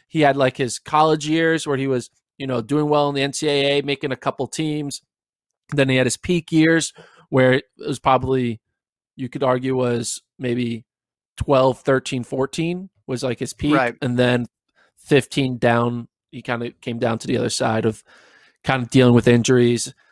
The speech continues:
Speaker 1: uh, and, um, missing finals and stuff like that.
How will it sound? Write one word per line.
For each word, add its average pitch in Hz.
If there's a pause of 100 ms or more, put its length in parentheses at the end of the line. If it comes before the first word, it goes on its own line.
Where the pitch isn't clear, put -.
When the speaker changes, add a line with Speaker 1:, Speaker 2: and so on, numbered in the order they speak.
(240)
Speaker 1:
uh, 110 (800)
and, 117
um, 127 (100)
missing 113
finals 127
and 131
stuff -
like -
that. -